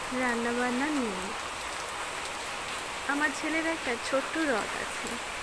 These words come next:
রথ টানে প্রতি বছরই। তো এবছর ভোগ করে পাড়ার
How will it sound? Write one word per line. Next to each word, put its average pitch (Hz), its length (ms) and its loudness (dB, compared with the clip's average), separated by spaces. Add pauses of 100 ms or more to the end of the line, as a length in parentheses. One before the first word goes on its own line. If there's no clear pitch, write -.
(920)
রথ 247 380 2
টানে 302 260 4
প্রতি 269 320 -2
বছরই। 277 540 0 (580)
তো 269 80 -6 (180)
এবছর 285 480 -2 (680)
ভোগ 240 260 2 (160)
করে 302 240 0 (680)
পাড়ার 240 280 2